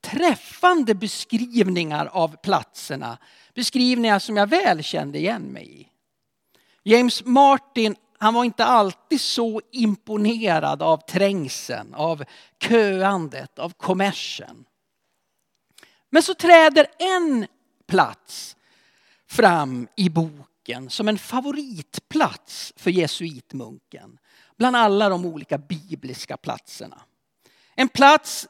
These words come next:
där det fanns möjlighet till stillhet, till tillbedjan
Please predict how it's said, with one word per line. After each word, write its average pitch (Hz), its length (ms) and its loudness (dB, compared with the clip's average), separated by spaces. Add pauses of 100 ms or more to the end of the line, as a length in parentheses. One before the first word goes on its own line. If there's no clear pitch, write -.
där 247 140 2
det 240 80 4
fanns 240 300 0
möjlighet 208 920 -2
till 190 140 -6
stillhet, 226 1400 -6 (360)
till 226 140 -4 (100)
tillbedjan 175 1300 0